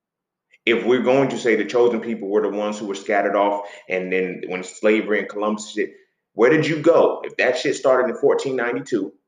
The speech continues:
you feel what I'm saying? And you fled to Africa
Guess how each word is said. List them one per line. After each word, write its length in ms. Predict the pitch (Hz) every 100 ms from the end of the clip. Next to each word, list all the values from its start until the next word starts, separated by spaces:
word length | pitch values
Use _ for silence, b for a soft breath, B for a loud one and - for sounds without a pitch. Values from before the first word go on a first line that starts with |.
| _ _ _ _ _ _ _ _ _ _ _
you 120 | 95
feel 220 | - 110
what 100 | 101
I'm 120 | 101
saying? 360 | - 95 98 101 - _ _ _ _ _ _ -
And 160 | 92 101
you 100 | 120
fled 500 | 113 127 139 143 139
to 200 | - -
Africa 680 | 139 123 107 101 90 87